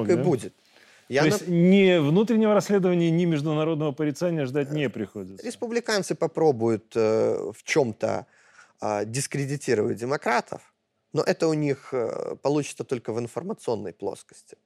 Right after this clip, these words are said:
Speaker 1: Если у действующего президента Трампа не оказалось инструментов побороться за своё президентство на второй срок, то что говорить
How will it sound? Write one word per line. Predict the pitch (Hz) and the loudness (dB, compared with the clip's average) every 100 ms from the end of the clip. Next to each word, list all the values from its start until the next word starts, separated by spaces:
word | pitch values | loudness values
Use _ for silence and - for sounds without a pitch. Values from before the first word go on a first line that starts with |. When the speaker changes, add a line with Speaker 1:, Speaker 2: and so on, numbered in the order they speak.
| _ _ - - - | _ _ -20 -20 -18
Speaker 1:
Если | - 135 170 165 - _ _ - | -4 -2 -2 -4 -6 _ _ -4
у | 165 185 - | 4 4 4
действующего | 139 185 143 135 - 131 | 4 4 4 0 0 -2
президента | 120 123 117 131 139 120 117 | -2 -6 -6 -2 -2 -2 -6
Трампа | - 127 110 107 92 73 _ _ _ _ _ _ _ _ _ _ _ _ _ _ _ _ _ _ - | -2 0 0 -2 -8 -8 _ _ _ _ _ _ _ _ _ _ _ _ _ _ _ _ _ _ -14
не | - 147 | -4 -2
оказалось | 143 160 135 135 113 107 - - _ _ | 2 2 4 4 4 2 -4 -20 _ _
инструментов | 120 135 - 143 147 127 104 - 73 _ - | -4 -4 0 0 2 0 -2 -8 -12 _ -6
побороться | 110 90 131 123 - 98 | -4 2 2 2 0 -8
за | 101 | -8
своё | - 113 104 | -4 -2 -2
президентство | - 107 113 110 107 101 - | -2 -10 -8 -6 -6 -8 -14
на | 90 | -16
второй | 92 - 104 | -12 -8 -8
срок, | 107 - 175 _ _ | -8 -8 -8 _ _
то | - | -20
что | - 127 | -6 -4
говорить | 110 107 113 139 185 | -2 -2 -2 -6 -12